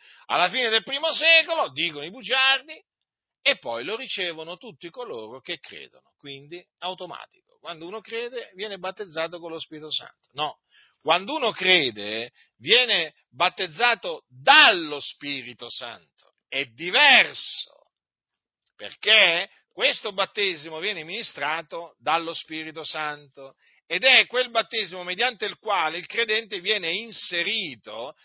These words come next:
nel corpo di Cristo. Infatti, quando dice Paolo, "Infatti noi tutti abbiamo ricevuto il battesimo di un unico spirito per formare un unico corpo, e giudei e greci,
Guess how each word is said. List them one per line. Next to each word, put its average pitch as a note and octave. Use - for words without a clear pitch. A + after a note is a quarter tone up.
nel F3+
corpo D#3+
di D#3
Cristo. E3
Infatti, F#3
quando D4+
dice G3+
Paolo, G3+
"Infatti G3
noi F3+
tutti B3
abbiamo G3+
ricevuto G3
il F3+
battesimo F#3+
di E3
un F#3
unico F#3
spirito G#3+
per D#3+
formare G#3+
un F3
unico F#3+
corpo, G3
e D3+
giudei F3
e D3+
greci, E3